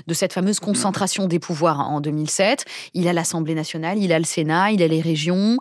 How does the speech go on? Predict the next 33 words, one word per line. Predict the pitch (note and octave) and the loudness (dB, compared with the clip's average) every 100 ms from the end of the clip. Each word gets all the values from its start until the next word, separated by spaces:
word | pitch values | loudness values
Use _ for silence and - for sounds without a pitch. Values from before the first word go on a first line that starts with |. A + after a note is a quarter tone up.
| - - | -4 -8
Ça | - D#3 | -6 -4
se | |
passe | - F3 | -2 -2
relativement | - E3 D#3 - D#3 D#3+ | 0 2 0 0 0 0
bien, | D#3 F3+ E3 | 2 2 2
euh, | D3+ | 2
pour | C#3+ D#3+ E3 | 0 0 2
lui, | F#3 F3+ | 2 4
euh, | D3+ | 4
dans | D3+ | 2
les | D3+ | 0
premières | - D#3+ D3+ D3+ C#3+ | -2 -2 0 -2 0
années, | D3+ D#3+ A#3 E4 | 0 4 6 4
puisqu'il | F#3+ - D#3 D3+ | 2 -2 0 2
a | C#3+ | 0
le | |
peuple | C#3+ F3+ E3+ D3+ C#3 | 2 2 4 2 0
de | D3 | -2
son | - D#3+ | -2 0
côté. | D#3+ D3+ A3 D#4 - F4 D#4 B3 F#3 | 0 2 2 2 -2 -10 -8 -2 4
Euh, | F#3 | 4
il | F#3+ | 6
y | |
a | G#3+ | 6
une | G#3 | 6
réforme | A3+ A#3+ C4+ A#3+ | 4 4 4 4
qu'on | - G3+ | 4 4
lui | F#3 | 4
doit | F#3 G3+ | 4 2
qui | F#3+ | 2
est | |
vraiment | E3 F#3 | 0 2
importante, | F#3 E3 - F#3 - | 2 0 -2 -2 -4